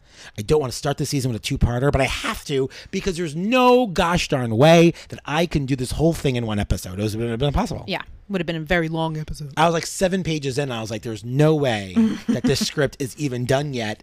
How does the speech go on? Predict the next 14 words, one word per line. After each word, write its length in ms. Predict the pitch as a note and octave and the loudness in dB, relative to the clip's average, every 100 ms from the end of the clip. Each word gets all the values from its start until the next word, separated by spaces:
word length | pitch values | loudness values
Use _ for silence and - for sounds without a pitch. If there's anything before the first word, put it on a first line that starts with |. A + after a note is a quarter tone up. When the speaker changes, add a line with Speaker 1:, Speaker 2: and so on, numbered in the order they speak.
| - | -6
Speaker 2:
Right. 180 | F#3+ C#3+ | -4 -2
Speaker 1:
Nor 540 | C#3+ D#3 D3+ C3+ B2 - | 0 2 2 0 -4 -6
I, 160 | A#2+ A#2+ - | -6 -6 -2
I 80 | C#3 | 0
haven't, 240 | D3+ D#3+ - | 0 -4 -4
I 60 | |
haven't 200 | D3 D#3+ | -4 -4
even 180 | E3+ D#3+ | -6 -4
gotten 360 | C#3 D3 D3 C#3 | -4 -6 -8 -10
to, 280 | - D3 C3+ | -8 -8 -6
like, 440 | B2 A#2 A2+ - _ _ _ - | -6 -6 -8 -14 _ _ _ -8
any 160 | D3 C#3 | -8 -6
<laughs> 100 | - | -2
trials. 680 | D3 - C#3 - - - | -2 0 0 -2 -6 -6